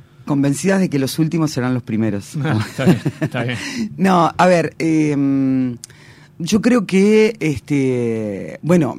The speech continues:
Speaker 1: el Frente Amplio, nuestra fuerza política, tiene mecanismos para llegar, el me-, y además el primero, por supuesto, es el diálogo,
Speaker 2: Ujú.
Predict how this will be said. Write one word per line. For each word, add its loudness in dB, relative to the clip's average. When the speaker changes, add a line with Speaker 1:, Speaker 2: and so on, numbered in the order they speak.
Speaker 1:
el 0
Frente 2
Amplio, 4
nuestra 0
fuerza -4
política, 2
tiene 0
mecanismos 0
para -2
llegar, 4
el -6
me-, -2
y 0
además 0
el -2
primero, 4
por -8
supuesto, -6
es -6
el 0
diálogo, 4
Speaker 2:
Ujú. -14